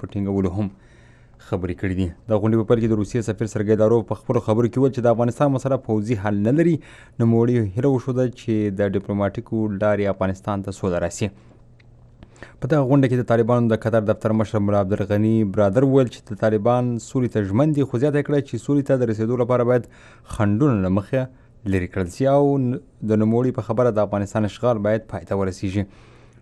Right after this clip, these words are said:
ټاکل شوي ده چې نن د یادو اشخاصو ترمنځ د افغان سولې په اړه دوهمه بین الافغاني غونډه هم ترسره کیږي. د پاکستان د بهرنیو چارو وزیر شاه محمد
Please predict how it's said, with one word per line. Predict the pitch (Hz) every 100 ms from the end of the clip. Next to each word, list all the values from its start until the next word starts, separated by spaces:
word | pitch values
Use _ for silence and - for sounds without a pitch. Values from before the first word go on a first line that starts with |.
| -
ټاکل | 117 117
شوي | - 131
ده | 131 123
چې | 117
نن | 120 117
د | 113
یادو | 117 110
اشخاصو | 107 - 113 -
ترمنځ | 110 113 113
د | 101 - 120
افغان | 98 104 110
سولې | - 120 107 110
په | 104 104 -
اړه | 113 110 95
دوهمه | 98 95 113 110 101
بین | 98 98
الافغاني | 95 90 101 113 92
غونډه | 98 92 92
هم | 98 - - - - -
ترسره | - 87 -
کیږي. | 98 92 92 - - - - - - - - - - - - - - - - - - 127
د | 131 131
پاکستان | 147 - 170
د | 151
بهرنیو | 156 160 147
چارو | 156 143
وزیر | 139 143
شاه | 131 127
محمد | 131